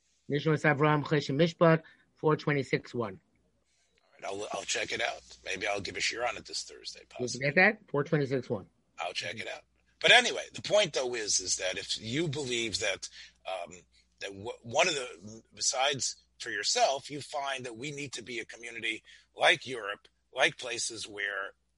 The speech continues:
Speaker 2: socialized medicine, where everybody who's born gets a card and is registered and can therefore see a doctor for free, right?
Speaker 1: Yeah. Well, yes, basically.
Speaker 2: Okay. Now, you are aware, of course, that such a system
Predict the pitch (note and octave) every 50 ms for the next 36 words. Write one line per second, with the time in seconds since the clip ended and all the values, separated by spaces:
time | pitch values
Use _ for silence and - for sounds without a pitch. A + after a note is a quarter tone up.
0 | _ _ - - - - - E3 E3+ - - - C#3 B2+ A#2+ A2+ A2 A2+ - -
1 | A#2+ A#2 A2 G#2 G#2+ - - A#2 A2+ G#2+ G2+ C3 D3 D3 D#3+ C3 C#3+ C3+ A#2+ A#2+
2 | A#2 A#2 G#2 - - - D3 D#3+ D#3+ D#3 D3 D3 C#3 - - - - _ _ _
3 | _ _ - - _ _ _ _ _ - G#2 - C#3+ B2+ - - C#3+ - - -
4 | D#3 D3+ D3 C#3 C3+ C#3 C#3 C3+ - _ _ _ _ _ - G#2 G2 G2 F#2+ -
5 | B2 D3 D#3+ D#3 C#3+ D3 B2+ - C#3+ B2 A#2 A#2 A2+ - _ _ _ _ - -
6 | G#2+ G#2 G#2 - - A2 G#2+ G#2 B2 A#2 B2+ A2 - - A#2 G#2 - - B2 A2+
7 | G#2 - A2+ G2+ G2+ - - G2+ - - - - - G2 - - _ _ _ _
8 | _ - G#2 A#2+ C#3+ F3 - _ _ _ _ _ _ - F2 - - - - -
9 | - - - C3+ C3 B2 B2 A#2+ G#2+ - - - _ _ _ _ G2 G#2 - -
10 | G2 G2 E2+ - _ _ _ _ _ _ - G#2 - - - _ _ - - -
11 | - - - - - - - E3 D#3 D#3+ B2+ G2+ - - - D#3 D#3 D#3 D#3 C3+
12 | C#3+ E3+ D#3+ C3 A#2+ A2 G#2+ G#2 - - - - C2+ - - - - - G2+ G2
13 | - - - - - - A#2 A#2 - D#3 D3+ C#3 - - A#2+ G2+ - - - D#2+